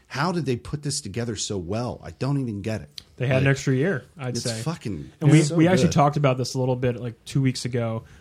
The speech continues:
Speaker 2: where we said, well, they could put up, potentially announce a new Assassin's Creed because now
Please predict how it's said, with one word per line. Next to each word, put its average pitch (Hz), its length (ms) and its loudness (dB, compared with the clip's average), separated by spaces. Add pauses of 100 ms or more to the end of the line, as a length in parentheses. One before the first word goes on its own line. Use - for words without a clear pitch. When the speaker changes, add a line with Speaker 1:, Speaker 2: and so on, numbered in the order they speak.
(100)
Speaker 2:
where 135 140 4
we 131 160 2
said, 131 340 0
well, 127 400 4 (540)
they 127 80 0
could 180 380 -2
put 151 140 6
up, 143 100 4
potentially 135 440 2
announce 123 300 -2
a 135 40 -2
new 127 100 2
Assassin's 123 360 -2
Creed 123 220 -4
because 123 340 0
now 127 220 2